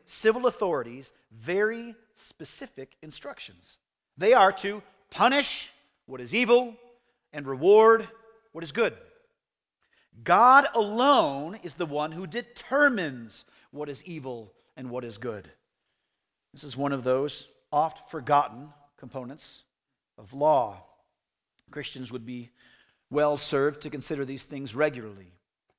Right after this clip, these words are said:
God determines what is right and what is wrong, not man. It is not the job of a king or a senate or any other congress of humankind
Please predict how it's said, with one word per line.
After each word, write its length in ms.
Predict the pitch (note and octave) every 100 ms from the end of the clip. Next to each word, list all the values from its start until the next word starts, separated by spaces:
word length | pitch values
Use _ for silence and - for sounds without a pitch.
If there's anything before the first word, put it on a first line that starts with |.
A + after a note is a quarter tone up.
| A#2
God 640 | E3+ G3 A3+ G#3+ F3 C3 B2+ -
determines 680 | D#3+ - D#3+ C3+ B2+ A#2 -
what 200 | B2 B2
is 120 | G#2+
right 380 | A2+ A#2+ A#2+ - _ -
and 160 | B2+ A#2+
what 120 | A#2+
is 160 | G#2+
wrong, 340 | A#2 A2+ A#2 G2+
not 260 | B2 B2 A#2
man. 420 | C3+ B2 G2 E2+ _ _
It 100 | D3
is 100 | C3+
not 240 | C#3 F#3+ -
the 60 |
job 320 | C#3 F3 E3+ C#3+
of 100 | B2
a 60 |
king 480 | - G3+ G#3 G#3+ G3+ _ _ _ _ _ _ _
or 140 | C#3 B2+
a 40 |
senate 680 | - - G#3 G3+ G3+ - - _ _ _
or 140 | - B2
any 240 | F#3 G3+
other 160 | F#3+ F#3
congress 720 | - F#3+ G3 F3+ F#3+ - - -
of 80 | A2+
humankind 800 | F3+ F#3+ F3+ F3 D3 B2+ E3